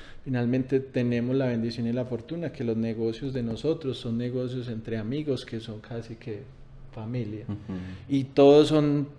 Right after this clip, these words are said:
Speaker 1: personas muy tesas, todos aportan mucho a todos los conceptos de negocio que tenemos, pero sobre todo tenemos un propósito superior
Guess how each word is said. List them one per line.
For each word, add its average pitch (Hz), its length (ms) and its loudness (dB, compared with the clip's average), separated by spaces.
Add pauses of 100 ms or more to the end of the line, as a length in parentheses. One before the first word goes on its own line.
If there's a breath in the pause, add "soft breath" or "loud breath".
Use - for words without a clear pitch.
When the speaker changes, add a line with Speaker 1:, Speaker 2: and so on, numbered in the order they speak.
(260)
Speaker 1:
personas 143 480 6
muy 139 200 4
tesas, 151 600 2
todos 139 480 2
aportan 123 640 0
mucho 151 560 0
a 117 120 -2
todos 123 320 0
los 131 260 0
conceptos 120 640 -2
de 127 100 -4
negocio 117 420 -2
que 123 120 -4
tenemos, 135 460 -4
pero 120 220 4
sobre 117 340 2
todo 120 340 0
tenemos 120 460 -4
un 131 120 -2
propósito 123 680 -2
superior 120 640 0